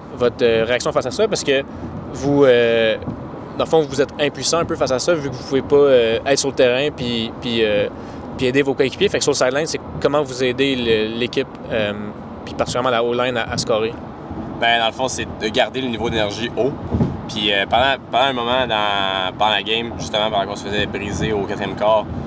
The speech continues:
Speaker 2: euh, je voyais des fois, mettons, qu'on scorait ou qu'on se fasse scorer, il y avait pas beaucoup de bruit qui sortait de, de nos, des coéquipiers après, après, euh, genre qu'on ait scoré. Puis là, moi, j'étais comme, « Hey, c'est comme,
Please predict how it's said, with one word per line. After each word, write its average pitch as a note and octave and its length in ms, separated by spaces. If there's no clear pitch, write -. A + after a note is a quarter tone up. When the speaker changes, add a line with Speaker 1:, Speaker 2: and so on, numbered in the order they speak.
Speaker 2:
euh, F#2 460
je - 80
voyais A#2+ 200
des A2+ 120
fois, B2 140
mettons, A2+ 440
qu'on A2 120
scorait A#2 360
ou A2 80
qu'on G2+ 160
se - 60
fasse G#2+ 100
scorer, G#2 420
il G2 40
y G2 40
avait G2+ 100
pas D#3+ 180
beaucoup C3 220
de A#2+ 60
bruit B2+ 300
qui - 80
sortait A#2+ 400
de, F#2+ 340
de F#2+ 120
nos, G2 120
des G2+ 100
coéquipiers A2 800
après, F#2 360
après, G#2+ 300
euh, G2 380
genre G#2 120
qu'on G#2+ 100
ait G#2 60
scoré. A2 420
Puis A#2+ 140
là, C3+ 60
moi, C#3 100
j'étais B2+ 160
comme, « A#2 300
Hey, B2 320
c'est - 200
comme, G2 340